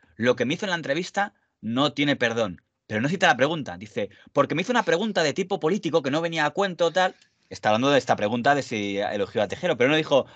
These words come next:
"Porque dijo que si yo había apoyado a Tejero". Dijo, "Me hizo una pregunta que no venía a cuento", como si fuera un tema que le dolía a ella entrar en ese tema. Entonces dijo, "Me hizo una pregunta de tipo político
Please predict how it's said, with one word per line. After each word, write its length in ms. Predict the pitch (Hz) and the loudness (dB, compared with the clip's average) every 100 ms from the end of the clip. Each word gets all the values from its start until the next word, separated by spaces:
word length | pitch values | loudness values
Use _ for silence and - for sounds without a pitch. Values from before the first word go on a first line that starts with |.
| _ | _
"Porque 240 | 156 131 | 2 4
dijo 180 | 127 - | 2 2
que 80 | 254 | 2
si 180 | - 139 | 0 -4
yo 260 | 151 247 | 2 6
había 200 | 233 196 | 6 4
apoyado 160 | 185 165 | 0 -2
a 40 | |
Tejero". 180 | 135 208 | -4 -10
Dijo, 260 | 127 117 - _ _ - | -10 -8 -8 _ _ -8
"Me 120 | 127 | -4
hizo 100 | 170 | -2
una 120 | 214 | 0
pregunta 320 | 196 208 240 | -2 -2 -2
que 80 | 185 | -2
no 100 | 180 | 0
venía 200 | 190 180 | 0 -2
a 40 | 175 | -4
cuento", 300 | 214 214 214 _ | -6 -8 -10 _
como 140 | - 151 | -10 -4
si 40 | |
fuera 80 | 190 | -2
un 40 | |
tema 180 | 220 233 | 2 2
que 120 | 220 | 2
le 80 | 156 | 0
dolía 360 | 131 147 214 160 | 0 0 2 4
a 60 | |
ella 180 | 165 147 | 4 2
entrar 200 | 131 139 | 0 0
en 60 | 135 | -2
ese 160 | 131 | -4
tema. 200 | 120 117 | -4 -4
Entonces 200 | 113 127 | -2 -4
dijo, 160 | 123 117 - | -2 -4 -4
"Me 60 | 165 | -4
hizo 100 | 254 | 0
una 60 | 214 | 0
pregunta 260 | 180 208 | 0 2
de 60 | 165 | 0
tipo 200 | 185 202 | 2 0
político 540 | 160 214 175 147 185 | 0 0 -2 2 2